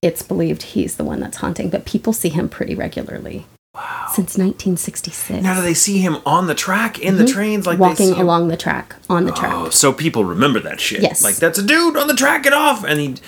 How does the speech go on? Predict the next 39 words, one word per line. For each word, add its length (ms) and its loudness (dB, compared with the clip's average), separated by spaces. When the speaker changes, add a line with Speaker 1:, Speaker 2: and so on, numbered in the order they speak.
Speaker 2:
oh, 380 -4
Speaker 1:
Uh-huh. 360 4
Speaker 2:
shit. 880 2
Speaker 1:
Uh-huh. 140 2
Speaker 2:
And 120 4
this 80 8
Speaker 1:
There's 80 4
Speaker 2:
is 60 2
Speaker 1:
also 200 2
Speaker 2:
Disneyland? 460 2
Or 60 4
Disney, 200 4
Speaker 1:
Disneyland. 300 4
Speaker 2:
Disney, 260 0
okay. 300 -2
Speaker 1:
Disneyland. 420 4
Another 280 4
one, 320 2
I 40 2
believe 220 6
this 120 2
was 140 2
in 80 6
Din-, 240 4
Disneyland 520 2
too. 220 2
They 120 4
had, 420 2
um, 540 -4
the 60 0
People 400 2
Mover, 320 4
which 140 0
was 140 2
a 40 4
really 380 4
slow 480 4
tram 480 0
ride. 380 0